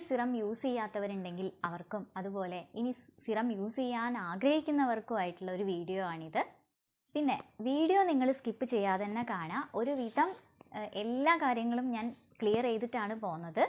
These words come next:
അപ്പം നമ്മുടെ വീഡിയോയിലേക്ക് കിടക്കുന്നതിന് മുമ്പായിട്ട് നമ്മുടെ ചാനൽ ആരെങ്കിലും പുതുതായിട്ടാണ് കാണുന്നതെങ്കിൽ ചാനൽ വീഡിയോസൊക്കെ ഒന്ന് കണ്ടു നോക്കിയതിന് ശേഷം യൂസ്ഫുൾ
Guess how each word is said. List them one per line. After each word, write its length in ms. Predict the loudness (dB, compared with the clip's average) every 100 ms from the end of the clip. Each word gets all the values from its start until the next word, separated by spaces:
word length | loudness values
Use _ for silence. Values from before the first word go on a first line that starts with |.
| 0 _
അപ്പം 140 | -8 -2
നമ്മുടെ 220 | 0 0 0
വീഡിയോയിലേക്ക് 480 | -2 0 2 2 0
കിടക്കുന്നതിന് 420 | -2 0 0 0 0
മുമ്പായിട്ട് 420 | -2 -4 -4 -4 -4
നമ്മുടെ 220 | -4 -6 -6
ചാനൽ 300 | -4 -4 0 0
ആരെങ്കിലും 280 | -2 -4 -6
പുതുതായിട്ടാണ് 500 | -6 -4 -2 -2 -2 -2
കാണുന്നതെങ്കിൽ 480 | -4 -4 -4 -4 -4
ചാനൽ 260 | -4 -6 -6 -6
വീഡിയോസൊക്കെ 460 | -6 -4 -4 -4 -6
ഒന്ന് 100 | -8 -8
കണ്ടു 180 | -6 -6
നോക്കിയതിന് 400 | -6 -4 -4 -4 -4
ശേഷം 260 | -6 -6 -8 -12 -20 -6 -2
യൂസ്ഫുൾ 280 | 0 0